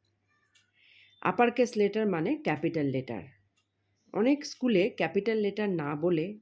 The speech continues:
আপার কেস লেটার কিন্তু মেনশন করে থাকে, ওই কারণেই আমি আপার কেস লেটারটা লিখেছি। তো চলুন শুরু করছি। আর একটা জিনিস হচ্ছে one, two, three, four, ফোর লাইন, আহ, লা-, পেপারের মধ্যে কিন্তু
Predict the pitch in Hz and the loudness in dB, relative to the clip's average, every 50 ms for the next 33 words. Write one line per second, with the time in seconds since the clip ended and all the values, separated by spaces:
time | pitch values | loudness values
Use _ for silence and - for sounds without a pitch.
0 | _ _ - 151 160 - 180 180 180 180 180 - 170 165 - - - 147 147 143 | _ _ -4 -4 -4 -2 -2 -2 -2 -4 -6 -8 -8 -8 -10 -12 -4 -2 -2 0
1 | 143 143 139 139 143 143 135 135 135 214 285 349 - - - - - _ _ _ | 0 -2 -2 -2 -2 -4 -4 -4 -2 -2 -4 -4 -4 -8 -18 -20 -20 _ _ _
2 | _ - 165 165 160 151 147 - 147 143 143 143 139 135 135 135 131 131 - 131 | _ -4 0 0 0 0 0 -2 -4 -4 -4 -4 -4 -4 -4 -4 -8 -10 -10 -12
3 | 135 135 - _ _ _ _ _ _ _ _ - 180 175 175 180 170 175 208 262 | -14 -14 -18 _ _ _ _ _ _ _ _ -4 -4 -2 -2 -4 -4 -4 -4 -2
4 | 262 208 196 196 156 139 135 139 135 135 - 139 135 - 139 135 135 - 135 - | -2 -2 -2 -2 -4 -4 -4 -4 -6 -4 -4 -8 -6 -6 -8 -8 -6 -8 -12 -10
5 | - 208 247 311 - - _ - - - - - - _ _ _ _ _ _ 170 | -8 -8 -8 -8 -10 -14 _ -20 -20 -20 -20 -20 -20 _ _ _ _ _ _ 0
6 | 170 165 165 147 127 - 117 - 131 - - - - - - - - - _ _ | 0 0 0 -2 -4 -4 -10 -12 -12 -16 -20 -20 -20 -20 -20 -20 -20 -20 _ _
7 | 185 - 190 185 202 262 294 294 - - - 233 226 - - 139 135 - - - | -4 2 2 4 4 4 2 0 -4 -2 0 0 0 2 0 -4 -4 -6 -12 -14
8 | - 135 - _ _ _ _ _ _ _ _ _ - 139 151 185 202 202 - 240 | -14 -14 -14 _ _ _ _ _ _ _ _ _ 4 6 6 6 4 6 6 6
9 | 208 233 240 240 233 240 233 226 - - 330 392 - - - - - - - _ | 6 6 4 4 4 2 -2 0 0 -2 -2 -2 -2 -10 -20 -20 -20 -20 -8 _
10 | 175 185 202 240 262 262 285 294 294 294 294 - 220 226 240 226 - - 147 127 | 4 6 8 8 8 8 8 6 6 4 2 0 0 0 0 -2 0 0 0 0
11 | 131 - - 196 202 220 226 233 240 254 277 277 - - - - - - - _ | 0 2 6 8 8 8 8 8 6 6 4 2 -2 -12 -20 -20 -20 -20 -20 _
12 | _ _ _ - 160 156 156 151 151 151 151 160 156 151 143 - - - 165 160 | _ _ _ -2 0 2 2 2 2 0 0 0 -2 -2 -4 -4 -4 -2 2 4
13 | 156 151 147 143 143 143 143 143 139 - 185 180 180 208 202 220 220 208 208 190 | 4 6 6 6 6 6 4 4 4 4 2 4 6 6 6 6 6 6 6 6
14 | - 226 226 240 254 | 4 2 2 2 2